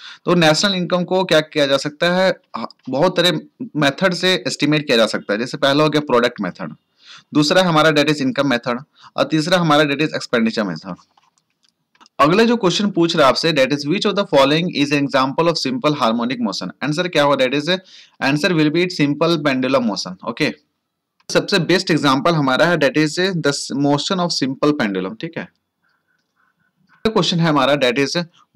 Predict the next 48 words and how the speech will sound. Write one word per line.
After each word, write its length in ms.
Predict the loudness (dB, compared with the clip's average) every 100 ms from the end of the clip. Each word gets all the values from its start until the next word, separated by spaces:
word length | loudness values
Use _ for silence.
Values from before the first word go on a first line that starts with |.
| 0
which 200 | 2 2 4
amendment 500 | 4 4 2 0 -2 -6 _ _ -4
to 140 | 2
the 80 | 2 4
Indian 260 | 2 2 0 -2
Constitution 560 | -2 -4 -4 -2 -4 -4 0 0
added 320 | 2 -2 0 2
to 100 | 2
the 80 | 4
word 240 | 4 2 0
that 180 | -2 -2
is 100 | -2
secular 360 | 0 2 2 2
and 180 | 0 -2
the 80 | -2
socialist 480 | -2 -2 -2 -4 -4
in 120 | -4 -4
the 80 | -2
preamble? 400 | -4 -4 -6 -8 _ -6
ये 100 | -2 2
काफी 340 | 2 2 -4 -4 _ _ _
ईजी 220 | 0 2 2
क्वेश्चन 340 | 0 0 -2
है, 140 | -2
हर 220 | 0 2 2
ब-, 140 | 0
बहुत 240 | 0 0
सारे 140 | 0 0
एग्जाम 240 | 0 -2
में 80 | -2
पूछा 280 | -4 -4 -2
गया 160 | -2
है। 100 | -6 -6
आंसर 240 | -6 -4
क्या 160 | -2 0
होगा? 160 | 0 -2
That 120 | -6
is 100 | -6
forty-second 540 | -6 -6 -6 -4 -2
amendment। 420 | -4 -6 -10 -12 _ _ _ _ _ _ _ _
अगला 200 | 2 4
क्वेश्चन 320 | 2 0 -2
पूछ 240 | 0 0 2
रहा 80 | 2
है 40 |
आपसे, 160 | 2 0
that 220 | 0 2
is, 140 | 2